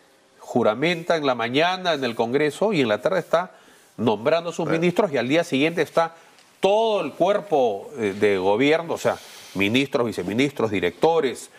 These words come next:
Speaker 1: viceministros, eh, jefes de asesores.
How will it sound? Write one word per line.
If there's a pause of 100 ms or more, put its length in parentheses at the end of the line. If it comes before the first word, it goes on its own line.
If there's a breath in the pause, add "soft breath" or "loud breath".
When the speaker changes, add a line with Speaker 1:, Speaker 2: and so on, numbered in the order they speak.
(300 loud breath)
Speaker 1:
viceministros, (100)
eh,
jefes
de
asesores.